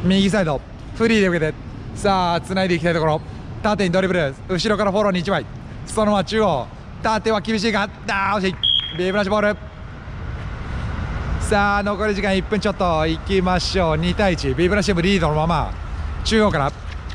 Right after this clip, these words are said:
ポストプレー。左サイド早上がり。ここはしっかりと戻っていきたい。青チーム。さあ、三対三からゴール前、四対三。中央から、ナイス。いやー、行かせない。ここで戻ってクリア。ビブラシボール。さあ、残り一分。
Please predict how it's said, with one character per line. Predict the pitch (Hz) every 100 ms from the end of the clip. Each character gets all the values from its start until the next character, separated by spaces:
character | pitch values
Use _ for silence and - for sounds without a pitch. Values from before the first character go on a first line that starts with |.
| - -
ポ | 220
ス | 185
ト |
プ | 226
レ | 175
ー。 | - - - -
左 | - 233 208
サ | 220
イ |
ド | 196
早 | 220
上 | 208
が |
り。 | 180 175 - - - - -
こ | 208
こ | 208
は | 226
し | -
っ |
か | 240
り |
と | 196
戻 | 175 214 233
っ |
て | 220
い |
き | 190
た | 220
い。 | 160
青 | 196 240
チ | 254
ー |
ム。 | 233 185 117 -
さ | - 240 226
あ、 | 190
三 | 233 240
対 | 247
三 | 226
か | 208
ら | 208
ゴ | 202 240
ー |
ル | 254
前、 | 240
四 | 208 240 254
対 | 247
三。 | 240 190 - - - - -
中 | - 285
央 | 247
か |
ら、 | 190 - - - - 254
ナ | 262 269 269
イ |
ス。 | 214
い | 208 196 233 247
や | 240 214 214
ー、 |
行 | 214
か | 240 214
せ | 233
な | 214
い。 | 202
こ | 214 202
こ | 208
で | 196
戻 | 185 190
っ | 180
て | 180
ク | 175
リ | 165
ア。 | 165 147 143
ビ | 151
ブ | 170
ラ |
シ | 170
ボ | 180
ー | 180
ル。 | 175 - - - - -
さ | - 196 190
あ、 | 185
残 | 185
り | 196
一 | -
分。 | 143